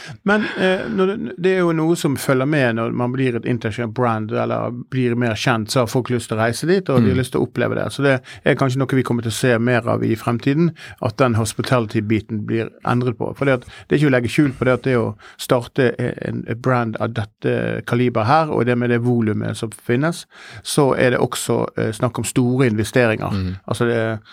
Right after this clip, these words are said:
Speaker 2: det, du ska lönnes, alla ska lönes, och det ska byggas stort. För första gången jag hörde om New Timber så var det på en måte, ja, designen var satt, men det var inte mycket mer <laughs> som
Speaker 1: Mm.
Speaker 2: var satt. Idag är det lite mer strömlinjeformat, det är lite grann mer, eh, längre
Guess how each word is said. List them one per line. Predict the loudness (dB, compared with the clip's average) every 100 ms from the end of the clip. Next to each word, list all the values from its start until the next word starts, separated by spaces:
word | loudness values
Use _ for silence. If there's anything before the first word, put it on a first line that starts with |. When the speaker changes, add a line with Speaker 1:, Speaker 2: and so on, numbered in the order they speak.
| -20 -8
Speaker 2:
det, | -6 -2
du | 2 2 4
ska | 2
lönnes, | 2 2 0 -2 0
alla | 2 2 2
ska | 2
lönes, | 0 0 -4 -6
och | -6 -4
det |
ska | -2 -2
byggas | -2 0 2 0
stort. | 0 -4 -4 -14 -20 -20 -8
För | -2
första | 2 2 2
gången | 2 2 2
jag | 0
hörde | 2 2
om | 2 0 -2
New | 0
Timber | 0 0 0
så | -2
var | 0 2
det | 0 -2 -6 -20 _ _ -20 -6
på | -2
en | 0
måte, | -2 0 -2 -2 -12 _ _ _ _ -2
ja, | 0 0
designen | 0 0 2 2 2 0
var | 2
satt, | 0 -2 -4
men | -2
det | -2
var | 0
inte | 0
mycket | 2 2
mer | 2 2 -2
<laughs> |
som | 0 2
Speaker 1:
Mm. | 2
Speaker 2:
var | 0 -2
satt. | -2 -2 -2
Idag | 0 2 2 2
är |
det | 2
lite | 0 0
mer | -2
strömlinjeformat, | 0 0 0 0 0 0 0 0
det | 0
är | 0
lite | 0 0
grann | 0
mer, | 0 0 0 0 0
eh, | 0 0 0 -2 -2
längre | -2 0 0 -2 -2 -2